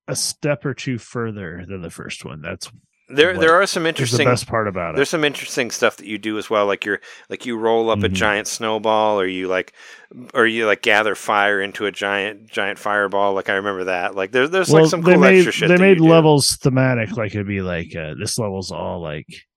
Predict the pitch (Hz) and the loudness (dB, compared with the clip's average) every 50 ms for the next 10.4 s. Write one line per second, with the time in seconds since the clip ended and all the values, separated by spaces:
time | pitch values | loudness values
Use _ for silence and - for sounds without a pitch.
0 | _ _ - 104 95 87 - 82 67 - 85 71 85 107 101 87 92 90 87 90 | _ _ -12 -10 -10 -8 -8 -8 -10 -10 -10 -8 -8 -8 -8 -6 -6 -6 -6 -6
1 | 95 - - 107 98 92 92 98 95 92 90 87 85 - - 92 85 85 85 80 | -8 -8 -8 -8 -8 -6 -6 -8 -8 -8 -10 -12 -12 -14 -14 -14 -16 -16 -14 -14
2 | 78 82 _ - 64 65 62 - _ _ _ _ _ - - 69 73 - 101 _ | -16 -16 _ -16 -16 -14 -14 -16 _ _ _ _ _ -20 -18 -16 -16 -16 -18 _
3 | _ - _ _ _ - 95 90 90 - - 95 87 87 87 85 80 - _ _ | _ -20 _ _ _ -8 -6 -6 -6 -6 -6 -6 -6 -4 -4 -6 -8 -10 _ _
4 | _ - 135 135 131 131 139 135 113 - 120 113 104 - 120 117 113 98 92 - | _ -2 -2 0 0 2 2 2 2 2 -2 -2 -2 -4 -8 -6 -6 -6 -6 -6
5 | 107 101 92 85 64 69 69 - - - - 85 80 - - - - 101 - - | -8 -8 -8 -8 -8 -10 -12 -14 -14 -14 -14 -14 -12 -10 -10 -8 -8 -10 -8 -8
6 | 95 92 92 - - 82 76 71 50 50 65 67 58 53 71 - _ _ _ _ | -12 -12 -12 -10 -10 -10 -10 -10 -10 -12 -14 -14 -14 -14 -16 -18 _ _ _ _
7 | _ _ _ _ _ _ _ - 120 107 101 104 110 110 - - 117 110 104 104 | _ _ _ _ _ _ _ -6 -4 -4 -2 -2 -4 -4 -2 -2 0 0 -2 -2
8 | 98 98 92 95 95 92 82 90 90 85 78 - - 92 101 98 - - - 110 | -4 -2 -4 -2 -4 -4 -4 -4 -4 -4 -4 -6 -10 -10 -8 -6 -6 -6 -6 -6
9 | 95 78 76 87 87 - - - 95 92 92 - 104 92 85 - - - - 95 | -8 -10 -14 -16 -16 -16 -12 -12 -10 -12 -12 -12 -14 -16 -16 -16 -18 -16 -14 -12
10 | 87 85 85 80 80 82 80 | -10 -10 -10 -12 -14 -16 -18